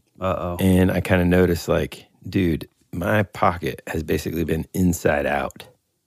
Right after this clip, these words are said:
Speaker 2: You know, just poking out like a dadgum cow's ear. <laughs> Just walking in front of hundreds of people with this pocket inside out, just
Speaker 1: Oh, man.
Speaker 2: flapping in the wind in all of its glory.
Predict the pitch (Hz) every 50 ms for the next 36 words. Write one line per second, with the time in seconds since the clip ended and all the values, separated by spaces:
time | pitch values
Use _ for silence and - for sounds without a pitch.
0 | _ _ _ _ _ _ _ _ - 139 151 - 95 90 98 95 - - - -
1 | 107 95 - 90 82 82 78 78 - 78 80 - 73 71 78 80 80 80 - -
2 | 80 80 80 80 78 76 67 - _ _ - - - - - - - - 82 80
3 | 76 67 64 58 67 67 65 64 64 67 - - _ _ _ _ _ _ - -
4 | - _ - - - _ - - - _ - - - _ _ _ - 110 101 90
5 | 87 92 85 87 92 92 92 - 107 101 92 87 85 - - 98 87 78 76 -
6 | - - - - 120 117 113 113 110 95 92 - - 107 104 98 - 76 82 78
7 | - 87 92 - - 95 87 82 - - - - 90 87 85 - 95 - - _
8 | _ _ _ _ _ _ _ _ - 117 95 92 85 - 82 78 78 76 73 76
9 | 76 73 71 - - - 98 92 87 87 85 80 80 82 85 85 82 82 82 78
10 | 73 - - - 73 82 85 87 95 101 95 107 104 104 104 104 101 98 98 98
11 | 95 90 92 82 82 80 90 98 98 101 98 98 - - 85 95 98 101 101 90
12 | 85 82 80 78 78